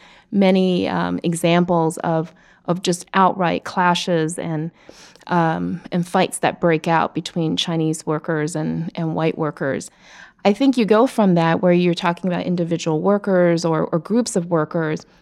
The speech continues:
to then seeing the state, um, in this case, the federal government, as then clearly not only not offering protection, but then is the agent of causing, uh, harm.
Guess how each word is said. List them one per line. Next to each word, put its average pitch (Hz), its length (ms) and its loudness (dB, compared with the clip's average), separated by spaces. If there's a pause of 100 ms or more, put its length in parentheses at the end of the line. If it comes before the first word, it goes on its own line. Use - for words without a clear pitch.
(120)
to 196 100 0
then 175 240 0
seeing 196 460 0
the 170 80 -6
state, - 680 -4 (100)
um, 165 380 -4
in 170 200 -4
this 160 160 -6
case, 156 240 -8
the 165 100 -16
federal 151 300 -2
government, 165 600 0 (440)
as 175 260 2
then 165 520 -2 (200)
clearly 202 380 2
not 180 300 4 (180)
only 175 240 2
not 175 320 4
offering 165 560 -2 (140)
protection, - 760 -4 (280)
but 180 200 -6
then 165 400 -2 (300)
is 180 320 4
the - 200 -2
agent 180 640 0
of 165 180 -4
causing, 160 640 -2 (520)
uh, 175 180 -2
harm. 165 600 0